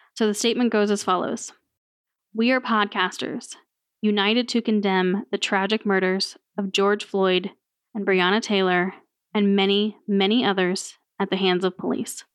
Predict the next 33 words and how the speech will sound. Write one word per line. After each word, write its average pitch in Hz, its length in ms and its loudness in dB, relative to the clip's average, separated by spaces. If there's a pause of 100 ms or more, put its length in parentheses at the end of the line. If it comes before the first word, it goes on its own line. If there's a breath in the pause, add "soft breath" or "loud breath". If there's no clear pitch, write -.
(960 soft breath)
This 214 160 0
is 202 100 0
a 202 80 0
continuation 240 960 2
of 196 180 -2
the 196 80 0
systemic 214 560 -2
racism 208 680 0
pervasive 214 680 0
in 208 160 0
our 185 140 2
country 254 600 0 (120)
since 202 220 -2
its 190 160 -4
inception, 285 720 0 (600 loud breath)
and 208 140 0
we 202 140 2
are 190 80 0
committed 226 600 0
to 214 120 0
standing 226 440 2
against 226 360 0
racism 196 560 0
in 196 180 0
all 185 220 0
its 185 160 -4
forms. - 500 -6 (1000 soft breath)
We 214 100 0
believe 247 360 0
that 214 140 0
to 214 100 -2
be 196 120 0
silent 226 720 0